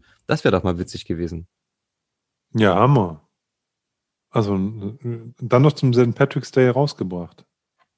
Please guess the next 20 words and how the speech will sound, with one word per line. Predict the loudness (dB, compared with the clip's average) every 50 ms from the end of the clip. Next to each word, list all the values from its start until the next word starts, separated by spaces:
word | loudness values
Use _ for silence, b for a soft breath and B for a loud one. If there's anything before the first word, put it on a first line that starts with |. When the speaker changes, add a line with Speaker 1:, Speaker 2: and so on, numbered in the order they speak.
| _ _ _
Speaker 1:
Ja, | 0 0 0 0 -2 -6 B B B B B B B B -2 0
da | 2 4
hätte | 4 2 2 0
ich, | -2 -6 -8 -12 -12
da | -10 -8 -8 -4 0 2 4
hätte | 4 4 2
ich | 2
auf | 0 2 2 2
jeden | 4 4 4 2
Fall, | 0 -2 -2 0 2 4 4 2 2 0 -2 b b b b b b b 0
äh, | 2 4
meinen | 4 4 4 4
Hut | 2 0 0
gezogen, | -2 -8 -4 0 2 2 2 0 0
aber | 0 2 2 2 4
so, | 2 2 2 0 B B B B B
ja, | 0 0 2 2
weiß | 2 2 2 2
nicht, | 0 -2 -2 -4 -2
ähm, | 0 0 0 0 -2 -6